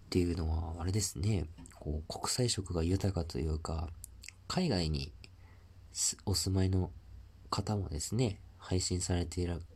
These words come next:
いらっしゃる方がたくさんいて、まあ、この企画を通じてですね、あ、こんな方もいらっしゃるのかという、まあ、そういう、あの、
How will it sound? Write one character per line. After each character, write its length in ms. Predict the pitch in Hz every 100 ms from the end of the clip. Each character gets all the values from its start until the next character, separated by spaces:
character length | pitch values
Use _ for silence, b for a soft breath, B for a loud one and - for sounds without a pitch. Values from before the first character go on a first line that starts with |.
| -
い 80 |
ら 80 | 80
っ 40 | -
し 80 | 90
ゃ 20 |
る 100 | 87
方 240 | - -
が 140 | - - B B B B B
た 140 | - -
く 80 |
さ 160 | - 95
ん 100 | 87
い 80 | 82
て、 420 | 80 117 92 - - - -
ま 60 |
あ、 20 | -
こ 140 | -
の 280 | 117 113 104 - - - - -
企 320 | - - 110
画 120 | -
を 200 | 107 101 - B B B B
通 240 | - - 101
じ 160 | 98
て 140 | - 98
で 100 | -
す 160 | -
ね、 300 | 92 85 - - - -
あ、 180 | 92 - - - - - -
こ 160 | - 104
ん 60 |
な 80 | 107
方 200 | 120 139
も 280 | 127 95 - - -
い 100 | 85
ら 100 | 87
っ 20 |
し 160 | - 101
ゃ 40 |
る 80 | 92
の 120 | 82
か 140 | -
と 160 | 78 -
い 20 |
う、 40 | 90 - - - B B B B B B -
ま 40 | 78
あ、 20 |
そ 200 | - 110
う 40 | 104
い 720 | 104 104 101 101 98 98 92
う、 60 | 90 - - - - - - - - - - - - - - - - -
あ 120 | -
の、 220 | 90 90